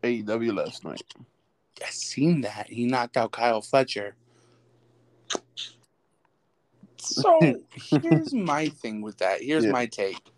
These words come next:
Speaker 1: Mm.
Speaker 2: Is Kyle Fletcher part of that family now?
Speaker 1: I'm guessing.
Speaker 2: Because I know not last week, but the week before, he wasn't liking Callus's disrespect.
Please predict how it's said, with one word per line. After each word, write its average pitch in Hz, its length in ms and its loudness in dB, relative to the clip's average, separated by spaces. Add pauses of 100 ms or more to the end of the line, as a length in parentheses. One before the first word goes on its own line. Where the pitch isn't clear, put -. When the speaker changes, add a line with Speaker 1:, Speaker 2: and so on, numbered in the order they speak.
Speaker 1:
Mm. 104 240 -4 (2750)
Speaker 2:
Is 180 220 4
Kyle 392 360 4
Fletcher 226 440 0
part 190 240 0
of 214 60 -2
that 202 160 2
family 311 360 -2
now? 392 300 -4 (1400)
Speaker 1:
I'm 240 360 8
guessing. 165 880 4 (1300)
Speaker 2:
Because 175 280 2
I 175 100 6
know 185 400 4
not 165 380 0
last 208 400 0
week, 139 200 -8
but 160 140 -4
the - 80 -8
week 175 220 -4
before, 151 640 4 (680)
he 160 280 -8
wasn't 143 420 4
liking 135 460 2
Callus's 127 580 -2
disrespect. - 880 -10